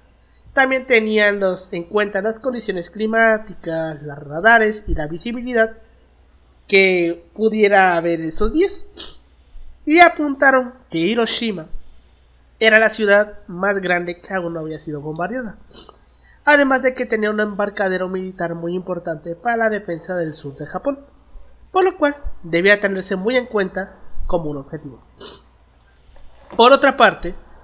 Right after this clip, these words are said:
se creía que ciudades como Tokio y Nagoya ya no eran posibles objetivos, dado que ya estaban en ruinas, porque ya las habían estado bombardeando.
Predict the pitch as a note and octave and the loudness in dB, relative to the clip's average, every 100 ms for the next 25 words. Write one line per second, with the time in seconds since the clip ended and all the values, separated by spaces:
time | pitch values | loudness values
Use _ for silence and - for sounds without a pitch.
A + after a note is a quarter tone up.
0 | - _ _ - D4 C#4+ B3+ C4 C4+ C4+ | -20 _ _ 2 2 2 -2 0 -4 0
1 | A3 G#3+ G#3 A3+ A3+ F#3+ E3 D#3+ B3 B3+ | 0 2 2 2 0 -6 -8 2 4 4
2 | F3+ D#3 - - - A3 C#4+ C4+ G#3 F#3 | 0 -8 -8 -12 -6 0 2 2 0 -2
3 | E3+ F3 - _ _ E3 G3 G3 F#3+ F3+ | -2 -6 -10 _ _ 2 2 4 2 0
4 | - D#3 D3 D3 D#3+ - - F#3+ G3+ - | -8 -12 -12 -12 2 2 4 0 -4 -8
5 | - - - - F#3 F#3+ G3+ G3+ D#3+ E3+ | -14 -16 -20 -8 2 4 4 -2 -4 -4
6 | - E3+ D#3 E3 E3+ E4 A4+ - - - | -4 -8 -6 -4 -2 -2 2 6 6 4
7 | E3 D3+ D3 D3+ E3+ F3+ E3 D#3+ F3 D#3+ | -6 -6 -6 -8 -8 -8 -10 -10 -10 -8
8 | D#3+ D#3 D#3+ G#3 C#4 | -8 -6 -8 -6 -6